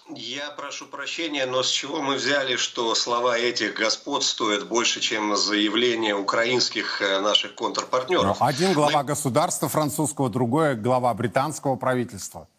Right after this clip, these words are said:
Speaker 1: При всём уважении к обоим этим государствам, э, мы прекрасно понимаем, что первоначальная задача, которая стоит и перед Макроном, и перед его, э,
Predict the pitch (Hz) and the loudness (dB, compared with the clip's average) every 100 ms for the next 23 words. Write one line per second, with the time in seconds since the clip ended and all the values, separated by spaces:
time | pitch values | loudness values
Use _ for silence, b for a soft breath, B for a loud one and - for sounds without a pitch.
0 | - - 160 170 - 180 143 131 131 127 | -12 -2 0 2 2 2 2 2 2 2
1 | 131 117 113 107 107 104 - 120 123 117 | 0 -2 0 0 0 0 0 -2 0 0
2 | 110 110 104 104 101 - 131 175 175 - | 2 0 -2 -2 -2 -2 2 2 2 2
3 | 131 120 117 113 110 107 104 107 110 110 | 0 2 2 2 2 4 2 2 2 2
4 | 110 123 - 147 139 143 131 123 - 117 | 2 2 2 0 0 0 0 -2 -4 -2
5 | 113 101 95 - - 131 127 135 131 165 | 0 0 0 -2 -2 0 0 0 0 0
6 | 135 120 117 117 110 110 104 107 110 98 | 0 0 0 0 0 0 -2 -2 0 0
7 | - 110 98 135 135 135 117 113 110 117 | 2 0 0 0 0 0 2 2 2 0
8 | 110 101 98 98 104 110 101 101 101 104 | 2 2 2 2 2 2 2 2 4 4
9 | 104 101 98 98 95 | 4 4 4 4 2